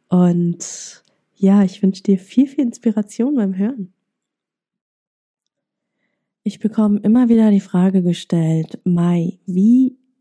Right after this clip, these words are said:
kann ich eigentlich eine gesunde Partnerschaft führen? Wie kann ich jetzt als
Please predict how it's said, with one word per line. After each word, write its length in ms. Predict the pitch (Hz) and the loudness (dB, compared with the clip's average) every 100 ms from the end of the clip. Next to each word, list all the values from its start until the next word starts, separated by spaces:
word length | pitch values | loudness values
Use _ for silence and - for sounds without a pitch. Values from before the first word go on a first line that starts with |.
| _ | _
kann 240 | - 196 | -6 -2
ich 240 | 208 202 - | -2 -4 -8
eigentlich 760 | 170 185 196 - 175 175 - _ _ _ _ | -6 -2 -4 -4 -6 -6 -8 _ _ _ _
eine 260 | 185 185 196 | -2 0 0
gesunde 340 | 190 208 233 | -2 0 0
Partnerschaft 760 | 240 285 311 311 - 165 - _ | 0 -6 -6 -8 -8 -10 -12 _
führen? 360 | - 165 165 175 | -8 -8 -6 -4
Wie 340 | 202 269 - | -2 -2 -4
kann 260 | - 214 226 | -8 -6 -4
ich 260 | 220 _ | -6 _
jetzt 480 | 196 233 - - - | -4 -4 -6 -20 -12
als 280 | 185 180 | -10 -10